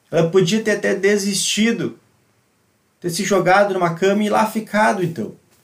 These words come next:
De ter entregado os pontos, de jogar a toalha.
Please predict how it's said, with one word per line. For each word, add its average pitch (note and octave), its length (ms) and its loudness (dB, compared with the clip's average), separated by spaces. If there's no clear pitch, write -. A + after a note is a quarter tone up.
De C3 120 -20
ter F3+ 180 4
entregado G3 680 2
os - 140 -4
pontos, C#3+ 680 -2
de A2+ 120 -6
jogar D#3 320 2
a F3+ 80 2
toalha. E3+ 600 0